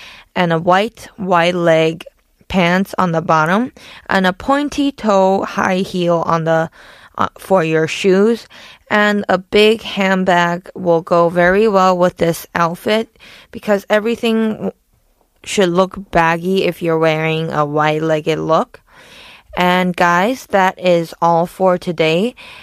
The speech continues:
And make sure to tune in next episode. And that was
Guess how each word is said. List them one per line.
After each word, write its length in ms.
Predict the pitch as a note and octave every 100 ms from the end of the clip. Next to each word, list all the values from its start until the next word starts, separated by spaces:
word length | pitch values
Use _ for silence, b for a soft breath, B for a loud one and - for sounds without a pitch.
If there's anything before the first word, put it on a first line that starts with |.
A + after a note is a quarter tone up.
| B _
And 460 | A3 G#3+ A3 A3 G#3+
make 240 | A3 -
sure 280 | - E4 E4
to 160 | -
tune 320 | - - A#3 A3
in 200 | G#3+ G3
next 320 | F3 F#3 -
episode. 720 | F3 E3+ F3+ - D#3+ C3 A2 - B B B
And 240 | - G#3+ A3
that 180 | B3 C#4
was 200 | D4+